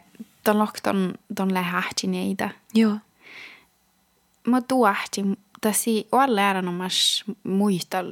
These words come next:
Speaker 1: no i bajas käsin, das
Speaker 2: Nei.
Speaker 1: nei. Ellin, mo, mi, godel bajas dan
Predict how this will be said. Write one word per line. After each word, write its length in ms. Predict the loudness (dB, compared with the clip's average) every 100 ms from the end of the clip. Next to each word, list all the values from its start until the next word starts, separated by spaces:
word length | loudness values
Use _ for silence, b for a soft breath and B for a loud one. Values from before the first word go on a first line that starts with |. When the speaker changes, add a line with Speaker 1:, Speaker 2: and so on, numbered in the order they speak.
| 0
Speaker 1:
no 140 | 2
i 100 | 2
bajas 460 | 2 0 0 -2 -4
käsin, 380 | -6 -10 -8 -6
das 200 | -6 -2
Speaker 2:
Nei. 100 | 0
Speaker 1:
nei. 460 | 0 -6 _ -4 -4
Ellin, 320 | -4 -6 0
mo, 220 | 0 0 -4 -4
mi, 260 | -2 0 -2 -8 -10 -14 _ _ -2
godel 260 | 2 4 2
bajas 320 | 2 0 -2 -8
dan 160 | -10